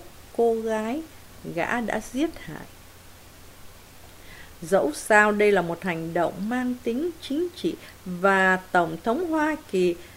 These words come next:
sẽ hiểu hơn ai hết điều đó. Tuy nhiên, được nhìn thẳng vào ánh mắt con người mạnh nhất thế giới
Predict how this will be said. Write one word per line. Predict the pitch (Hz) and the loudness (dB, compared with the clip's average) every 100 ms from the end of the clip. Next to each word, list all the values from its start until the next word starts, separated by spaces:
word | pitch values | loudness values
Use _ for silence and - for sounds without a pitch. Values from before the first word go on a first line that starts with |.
| - | -20
sẽ | - - 294 | -14 -2 0
hiểu | 285 214 170 156 170 | 2 2 2 0 -4
hơn | 233 240 240 - - | -4 -2 -4 -8 -6
ai | 220 214 214 214 - - - 185 - - - | -4 -4 -4 -6 -10 -20 -14 -14 -14 -20 -14
hết | - 240 285 - - - | -4 -4 -4 -10 -20 -8
điều | 175 156 151 | -6 -4 -6
đó. | 151 156 196 - - - - - - - - - | -10 -10 -14 -18 -20 -20 -20 -20 -20 -20 -20 -10
Tuy | - 190 | -2 0
nhiên, | 180 185 180 - - - | 2 2 0 -4 -18 -12
được | 190 196 214 | 4 4 4
nhìn | 208 208 202 202 | 2 4 2 0
thẳng | 220 180 160 170 | 4 4 4 -2
vào | 175 175 | 0 0
ánh | - 214 285 311 | 2 -2 -2 -2
mắt | 392 - - - | -2 -6 -20 -6
con | 262 262 247 | -2 0 0
người | 180 170 170 165 160 - - - | -2 0 0 0 -4 -12 -20 -16
mạnh | 165 160 165 160 - 175 | -10 -6 -4 -4 -6 -6
nhất | 208 285 - | -4 -6 -6
thế | 214 240 240 | -4 -4 -2
giới | 202 202 | 0 2